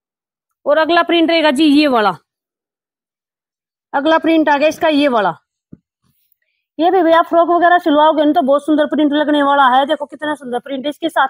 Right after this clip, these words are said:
में आप pink color की matching भी करवा सकते हो और off white color की भी करवा सकते हो। और all over लोगे तो all over भी वही सुंदर लगेगा आपके ये वाला सूट है। देखो आप कितना सुंदर print है,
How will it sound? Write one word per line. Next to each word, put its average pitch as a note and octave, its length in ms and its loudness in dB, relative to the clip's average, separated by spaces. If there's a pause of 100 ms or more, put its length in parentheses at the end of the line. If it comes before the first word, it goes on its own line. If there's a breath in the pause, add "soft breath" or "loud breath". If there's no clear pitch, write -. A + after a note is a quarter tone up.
में C4+ 80 -4
आप C4 140 -2 (680)
pink F4 240 0
color F4 180 0
की E4+ 100 -4
matching E4 340 0
भी E4 80 -2
करवा E4+ 260 0
सकते E4 260 -6
हो D#4+ 80 2
और E4 140 0
off D#4+ 300 0
white C4+ 160 0
color C#4+ 220 -2
की C#4+ 120 -4
भी C#4+ 80 0
करवा D4 260 0
सकते D4+ 320 -6
हो। D#4+ 280 0 (420)
और D4+ 140 0
all D#4 240 2
over F#4 180 2
लोगे D#4+ 240 0
तो F4 160 0
all D4 220 2
over D4 140 2
भी C#4+ 120 0
वही C4 180 0
सुंदर C4+ 320 -4 (120)
लगेगा A3 480 -4
आपके G3 220 -6
ये G#3 100 0
वाला F3+ 160 -4
सूट G#3 260 -6
है। D#4+ 80 -2 (640)
देखो B3+ 240 -4
आप A#3+ 180 2
कितना C4 260 -4
सुंदर A#3 240 -6
print A#3 340 -4
है, C4+ 140 -2